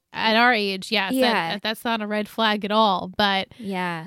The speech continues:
Speaker 1: to her, she's like,
Speaker 2: Of
Speaker 1: "So you'd be with
Speaker 2: course.
Speaker 1: her right now if we weren't
Speaker 2: Ugh.
Speaker 1: together?" It's like, well,
Speaker 2: I
Speaker 1: yeah.
Speaker 2: know.
Speaker 1: So, <laughs>
Speaker 2: But I'm not.
Speaker 1: but I'm not.
Speaker 2: So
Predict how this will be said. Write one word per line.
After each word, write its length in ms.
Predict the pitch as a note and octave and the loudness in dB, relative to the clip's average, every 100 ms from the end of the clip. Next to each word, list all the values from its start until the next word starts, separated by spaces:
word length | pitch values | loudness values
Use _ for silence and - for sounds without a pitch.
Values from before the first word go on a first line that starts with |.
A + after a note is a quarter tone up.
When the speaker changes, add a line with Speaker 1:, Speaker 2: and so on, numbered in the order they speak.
| F#3+ | -8
Speaker 1:
to 120 | A#3+ | -4
her, 340 | A3 B3 A#3+ G#3+ | -2 2 2 2
she's 300 | - A3+ G#3+ | -2 -6 -4
like, 120 | A3+ | -2
Speaker 2:
Of 60 | B3 | 0
Speaker 1:
"So 100 | C#4 | 2
you'd 180 | B3 D#4+ | 2 6
be 180 | E4+ C4+ | 6 6
with 180 | C4 C4 | 2 -4
Speaker 2:
course. 100 | B3+ | -4
Speaker 1:
her 160 | B3 A#3+ | -4 -2
right 260 | A#3 A3+ | -2 -2
now 560 | A3 G#3 G#3 C4 E4+ F#4+ - _ - | -2 0 2 2 0 -4 -8 _ -8
if 160 | A3+ | -6
we 100 | B3 A#3+ | -4 -2
weren't 240 | A#3 C4 | 0 0
Speaker 2:
Ugh. 20 | |
Speaker 1:
together?" 400 | B3+ A3 G#3+ A#3+ | -2 0 0 0
It's 240 | B3+ A3 - | -2 -4 -2
like, 240 | A#3+ A3 - | -4 -4 -14
well, 160 | - B3+ | -4 -4
Speaker 2:
I 40 | |
Speaker 1:
yeah. 560 | A#3 A#3 D4+ C#4+ - F#3+ | -2 0 2 2 0 -6
Speaker 2:
know. 100 | A3+ | -12
Speaker 1:
So, 800 | - - A3 G#3+ G#3 G3 G3 G3 _ _ _ _ _ _ _ _ - | -10 -2 0 2 0 -2 -6 -10 _ _ _ _ _ _ _ _ -12
<laughs> 80 | A3+ - _ _ - | -12 -12 _ _ -8
Speaker 2:
But 80 | A3+ | -4
I'm 80 | A3+ | 0
not. 340 | D4 A#3 - _ _ - | 2 0 -4 _ _ -6
Speaker 1:
but 120 | A#3 | 0
I'm 80 | A3+ | 6
not. 300 | A#3+ G3+ F3 | 6 6 2
Speaker 2:
So 440 | D#3 D#3+ D#3+ - | -4 -6 -8 -12